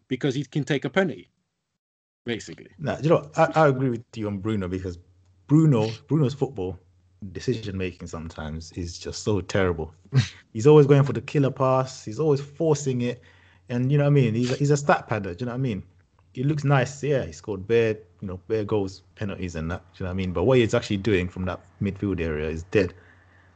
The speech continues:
Speaker 1: And
Speaker 2: But
Speaker 1: having
Speaker 2: for
Speaker 1: that
Speaker 2: me right
Speaker 1: with
Speaker 2: now,
Speaker 1: ten men was the car, Jesus.
Speaker 2: but where I disagree with you,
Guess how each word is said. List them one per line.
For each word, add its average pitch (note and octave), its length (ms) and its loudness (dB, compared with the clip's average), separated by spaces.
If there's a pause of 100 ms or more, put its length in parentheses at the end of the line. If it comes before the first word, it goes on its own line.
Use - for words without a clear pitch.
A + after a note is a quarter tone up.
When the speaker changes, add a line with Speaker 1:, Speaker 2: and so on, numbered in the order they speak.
(460)
Speaker 1:
And D#3+ 160 2
Speaker 2:
But C#3+ 100 6
Speaker 1:
having E3+ 300 -2
Speaker 2:
for C3 120 2
Speaker 1:
that D#3+ 160 6
Speaker 2:
me F3 120 6
right C3 200 4
Speaker 1:
with D3 60 0
Speaker 2:
now, G#2+ 180 0
Speaker 1:
ten D#3+ 200 0
men A2+ 420 -4
was B2 240 -4
the C3 140 -4 (120)
car, A2+ 500 -4
Jesus. G2 480 -12 (260)
Speaker 2:
but - 280 -4 (300)
where F3 180 6
I E3+ 40 6
disagree C#3+ 520 0
with G#2+ 140 -4
you, B2+ 180 -8